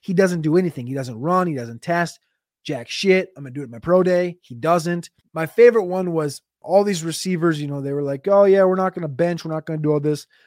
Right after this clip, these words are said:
Romeo Doubs just walked up there, instead of saying, "I'm not gonna bench, I'm gonna do it on my pro day," he walks up and he goes,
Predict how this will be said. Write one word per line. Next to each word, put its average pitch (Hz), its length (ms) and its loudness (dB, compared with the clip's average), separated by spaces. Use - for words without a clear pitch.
Romeo 175 320 4
Doubs 170 280 2
just 156 140 -6
walked 165 200 0
up 165 120 -4
there, 165 100 -2
instead 156 240 -4
of 143 80 -6
saying, 151 320 -4
"I'm 165 80 -4
not 185 180 4
gonna 190 160 0
bench, 175 320 0
I'm 165 100 -2
gonna 156 60 0
do 165 120 4
it 170 60 4
on 165 60 -2
my 160 80 0
pro 160 280 0
day," 160 140 -2
he 160 80 -2
walks 160 220 0
up 156 100 -8
and 156 100 -2
he 147 60 -2
goes, 139 320 -2